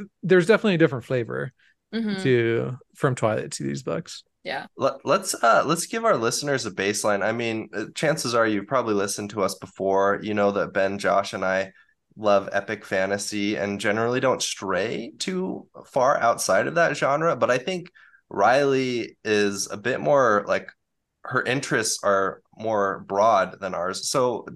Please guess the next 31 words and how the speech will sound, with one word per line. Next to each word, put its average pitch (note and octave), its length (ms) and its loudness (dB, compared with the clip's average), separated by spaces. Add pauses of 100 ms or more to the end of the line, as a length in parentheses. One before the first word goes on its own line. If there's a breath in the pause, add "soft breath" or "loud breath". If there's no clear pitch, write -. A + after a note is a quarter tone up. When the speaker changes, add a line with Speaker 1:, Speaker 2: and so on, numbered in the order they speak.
Speaker 3:
tell E3 180 0
us G#3 120 -2
some G3 100 0
of D#3 80 -2
the A#2 80 2
books A#2 460 -2
that G2 240 -4
you, G2+ 580 0 (260 loud breath)
or, G#2 280 2
or G#2 160 2
genres G2+ 520 0
that E2+ 140 -8
you G2 100 -8
love F#2+ 220 -2
to G2+ 100 -4
read, F#2 240 -4
Riley. F2+ 400 -4 (380)
Speaker 2:
Yeah, B3 280 4
I G#3+ 120 4
feel B3+ 140 -2
like B3+ 120 4
I'm, B3 140 0 (100)
I'm A#3 140 0
sort C#4 220 6
of C#4 80 0
new B3+ 240 2
in A#3+ 80 2
the A3+ 80 0
whole A3+ 180 2
romantasy G3+ 680 -2
thing. F3 360 -8